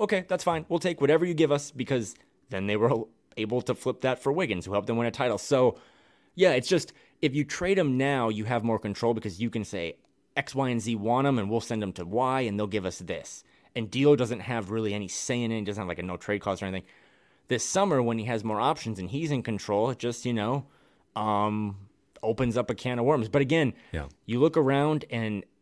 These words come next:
Speaker 1: uh, I think it was Katie Storm posted a video of Jordan McLaughlin working out. He didn't have a sleeve on his, on his calf.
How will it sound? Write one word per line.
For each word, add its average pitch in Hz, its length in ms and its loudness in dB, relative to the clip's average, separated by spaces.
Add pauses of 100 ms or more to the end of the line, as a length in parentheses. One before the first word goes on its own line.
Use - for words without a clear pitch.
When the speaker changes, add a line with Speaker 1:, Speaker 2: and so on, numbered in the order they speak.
(500)
Speaker 1:
uh, 101 300 -4
I 90 60 -4
think 151 140 -6
it 139 40 2
was 120 100 -2
Katie 143 260 0
Storm 123 500 -2
posted 113 360 -4
a 104 40 0
video 113 300 2
of 101 100 -2
Jordan 110 200 0
McLaughlin 107 420 0
working 107 280 -2
out. 101 180 -4
He 107 80 -12
didn't 110 180 0
have 107 100 -2
a - 40 -8
sleeve 107 320 -4
on 104 120 2
his, 98 140 -2 (240)
on 101 180 -2
his 95 100 -6
calf. 104 360 -2